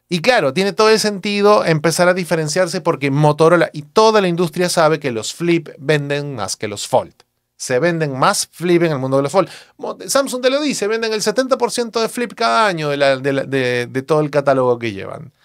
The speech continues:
De cada diez teléfonos plegables que vende Samsung, siete son Flip, tres son Fold. Entonces, Motorola hizo lo correcto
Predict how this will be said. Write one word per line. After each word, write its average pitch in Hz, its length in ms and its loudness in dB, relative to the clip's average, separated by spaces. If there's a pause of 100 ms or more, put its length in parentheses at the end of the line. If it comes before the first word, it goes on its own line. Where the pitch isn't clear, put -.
(160)
De 117 100 -10
cada 214 240 4
diez 226 220 -2
teléfonos 214 340 -2
plegables 202 340 0
que 202 80 -2
vende 202 160 -2
Samsung, 214 380 -2
siete 190 320 -4
son 196 180 0
Flip, 202 220 -2 (240)
tres 175 200 -4
son 202 160 -6
Fold. 165 280 -2 (320)
Entonces, 226 500 0 (320)
Motorola 247 480 2
hizo 180 400 -4 (800)
lo 175 180 0
correcto - 540 0